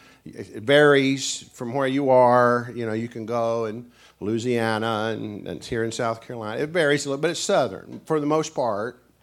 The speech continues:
And bless you all that never picked it up. My wife never picked it up. And, you know, she's, you can't even tell she's, you know, where she's from. But I, I don't know, I fell into it really hard. So,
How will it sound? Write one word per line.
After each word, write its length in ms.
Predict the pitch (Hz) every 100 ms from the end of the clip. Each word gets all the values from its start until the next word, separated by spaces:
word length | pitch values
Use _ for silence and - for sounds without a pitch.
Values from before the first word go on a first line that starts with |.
| _ - - -
And 160 | 120
bless 360 | 120 151 196 202
you 180 | 185 151
all 280 | 143 139 131
that 140 | 113
never 280 | 123 131 135
picked 340 | - 123 -
it 100 | 127
up. 340 | 123 87 - -
My 140 | 107
wife 380 | 104 143 180 -
never 240 | 147 131
picked 280 | - 131 -
it 80 | 107
up. 360 | 95 82 - - _ _ _ - -
And, 520 | - 107 107 107 101 104 95 -
you 120 | - 107
know, 140 | 95
she's, 460 | - 135 127 - - - -
you 140 | 120
can't 200 | 120 127
even 200 | 107 95
tell 280 | 87 95 80
she's, 400 | - 92 78 -
you 120 | 87
know, 80 | 76
where 200 | 85 92
she's 240 | - 90
from. 340 | - - 117 85
But 100 | 90
I, 260 | 107 117 - - - _ _ _
I 140 | 104
don't 100 | 104
know, 80 | 92
I 60 | 95
fell 280 | - 101 90
into 300 | 87 87 82
it 40 |
really 260 | 71 90 78
hard. 340 | 85 73 73 _ - - - -
So, 460 | - 139 127 120